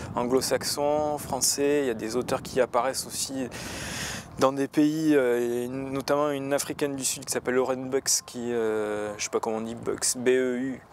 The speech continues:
K E S, qui, qui, qui publie des bouquins intéressants. Euh, il y a aussi un auteur américain qui a gagné un prix Hugo il y a deux ans, je pense, qui s'appelle Paolo Bacigalupi, qui a publié des nouvelles, euh, formidables.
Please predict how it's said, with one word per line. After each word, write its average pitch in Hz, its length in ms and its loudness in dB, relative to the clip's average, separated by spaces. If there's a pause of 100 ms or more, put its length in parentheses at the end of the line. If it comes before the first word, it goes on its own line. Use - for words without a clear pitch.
K - 60 0
E 113 260 6
S, 120 240 -4 (480)
qui, 120 400 0
qui, 107 720 -6
qui - 140 -12
publie 123 240 -4
des 110 340 2
bouquins 120 280 2
intéressants. 139 720 0 (500)
Euh, 110 720 4
il 104 80 -6
y 120 60 2
a - 20 2
aussi 120 220 0
un 135 60 4
auteur 131 220 4
américain 139 600 0 (1000)
qui - 100 -8
a - 20 -12
gagné 113 200 -2
un 117 80 -2
prix 127 180 -4
Hugo 123 180 2
il 123 40 6
y - 20 6
a 120 60 4
deux 123 180 -2
ans, 135 80 0
je 131 100 -6
pense, 127 160 -2
qui - 80 -2
s'appelle 113 220 -4 (220)
Paolo 139 260 6
Bacigalupi, 131 720 -2
qui 135 140 -2
a - 40 -4
publié 135 280 -2
des 131 100 -2
nouvelles, 131 240 0
euh, 110 260 -2
formidables. 139 640 0